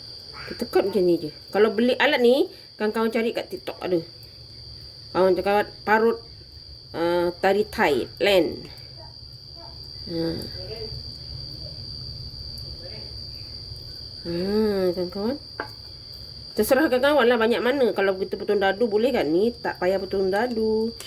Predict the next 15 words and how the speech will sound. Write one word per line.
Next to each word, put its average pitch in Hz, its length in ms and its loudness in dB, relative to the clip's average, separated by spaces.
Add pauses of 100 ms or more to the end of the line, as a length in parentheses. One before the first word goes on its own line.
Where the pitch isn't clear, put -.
(240)
Kita - 240 -6
buat 175 160 -2
gini 175 320 4
saja. 185 800 0 (3500)
Hmm. - 340 -8 (1400)
Okey. - 560 -4 (1400)
Ikut - 160 -2
kawan-kawan 247 400 4
lah 247 80 0
tebal 247 320 2
dia. 233 240 2 (320)
Jangan 240 240 2
tebal 190 240 0
sangat, 302 240 2
ya. 330 160 4